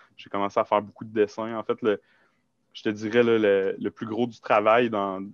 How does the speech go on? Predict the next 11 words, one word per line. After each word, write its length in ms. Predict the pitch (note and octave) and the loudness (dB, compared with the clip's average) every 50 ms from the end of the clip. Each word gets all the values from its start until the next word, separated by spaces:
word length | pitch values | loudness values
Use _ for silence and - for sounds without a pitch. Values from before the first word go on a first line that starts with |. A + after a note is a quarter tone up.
| - - | -16 -10
dans... 280 | - G2+ G#2 G2+ G2 | -8 -6 -6 -6 -8
dans 240 | G2+ G2 G2+ G#2 G2+ | -10 -10 -8 -8 -6
le 60 | G2+ | -6
manuel, 440 | G2+ G#2 G2+ G2+ G#2 G#2+ G#2+ A2 A2+ | -6 -6 -6 -6 -4 -4 -4 -6 -6
c'est 140 | - - A2 | -8 -10 -12
beaucoup 260 | G#2+ G#2 - - A2+ | -12 -12 -12 -10 -8
les 140 | A2 A2 G#2+ | -8 -8 -6
dessins, 480 | G#2+ G#2+ G#2 G2+ - - A2 A2 A#2+ B2 | -4 -4 -6 -6 -6 -8 -10 -10 -8 -10
parce 140 | - G#2 - | -10 -12 -10
que 80 | - G#2 | -12 -12
c'est, 340 | - - G2+ G2+ G2 G2 | -12 -10 -12 -10 -10 -12